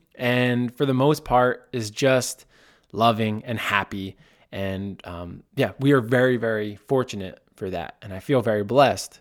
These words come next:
to, to, um, yeah, to be able to say that that's the case. And I guess one of the things that has been cool about being able to just have her sort of tag along with whatever's going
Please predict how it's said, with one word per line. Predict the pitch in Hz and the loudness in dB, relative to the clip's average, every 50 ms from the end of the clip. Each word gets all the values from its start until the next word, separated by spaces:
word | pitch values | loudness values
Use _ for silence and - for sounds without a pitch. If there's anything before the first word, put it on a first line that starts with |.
| _ _ _ | _ _ _
to, | - 117 110 110 104 104 110 - _ _ _ _ _ _ _ _ _ _ _ _ | -8 -6 -4 -4 -4 -6 -6 -10 _ _ _ _ _ _ _ _ _ _ _ _
to, | - 131 117 113 110 107 110 113 | -6 -2 0 0 0 -2 -4 -6
um, | 110 110 110 113 110 113 113 110 - _ _ _ _ _ _ _ _ - - | -6 -6 -6 -6 -8 -8 -10 -12 -16 _ _ _ _ _ _ _ _ -6 0
yeah, | 185 190 - | 0 0 2
to | - 151 | 2 4
be | 135 143 151 | 8 8 8
able | 151 151 | 10 8
to | 147 143 | 6 4
say | - 185 185 156 | 4 4 4 4
that | 131 120 - | 2 2 2
that's | 127 131 127 - | 2 0 0 -2
the | - 131 | -6 -2
case. | - 185 202 151 - - - - _ - | 2 2 2 2 2 -2 -8 -12 _ -6
And | 123 127 127 127 127 123 123 113 - - - - - - - - - - - _ _ _ _ _ _ _ _ _ _ _ _ _ - | -2 0 0 0 0 -2 -2 -4 -8 -14 -20 -20 -20 -20 -20 -20 -20 -20 -20 _ _ _ _ _ _ _ _ _ _ _ _ _ -2
I | 127 151 | 0 4
guess | 165 220 220 - - - - | 6 6 6 6 4 0 -2
one | 202 151 180 214 233 | 2 4 6 6 6
of | 220 | 6
the | 185 151 | 4 0
things | - - 185 185 185 180 170 147 131 | 0 2 4 4 6 4 4 4 4
that | 156 143 135 135 - - | 6 6 6 4 2 -2
has | - - - - - 147 139 120 | -10 -10 -10 -6 -2 -2 0 2
been | - 156 139 135 | 4 4 4 2
cool | - - 254 294 214 185 165 | 0 -2 0 2 2 2 2
about | 135 143 147 143 135 131 | 4 6 6 6 6 4
being | 131 143 151 147 | 2 2 4 6
able | 143 147 143 143 127 | 6 6 6 4 2
to | 143 143 | 2 -2
just | 135 127 117 | -6 -6 -4
have | 120 139 139 143 135 127 | -2 0 2 2 2 2
her | 139 151 151 143 135 | 4 4 6 4 4
sort | - - 151 151 139 | 2 2 2 4 4
of | 120 - | 2 0
tag | - - 131 131 139 139 127 | -2 -2 0 0 2 2 0
along | 113 104 120 156 196 196 160 131 131 131 131 | 0 2 4 6 6 8 6 6 4 2 0
with | 131 127 - | 0 0 2
whatever's | 139 131 139 143 135 139 131 120 | 4 4 6 6 6 4 2 0
going | 117 117 135 131 127 127 123 120 131 | 0 2 2 4 4 4 2 0 -2